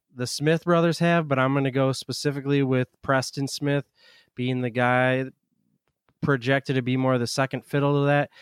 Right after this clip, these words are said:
He has really come out and proved that he's worth every penny of that contract, and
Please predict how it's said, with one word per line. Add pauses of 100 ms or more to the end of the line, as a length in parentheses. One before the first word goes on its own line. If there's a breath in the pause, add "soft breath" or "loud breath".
(240 loud breath)
He
has
really
come
out
and
proved
that
he's
worth
every
penny
of
that
contract,
and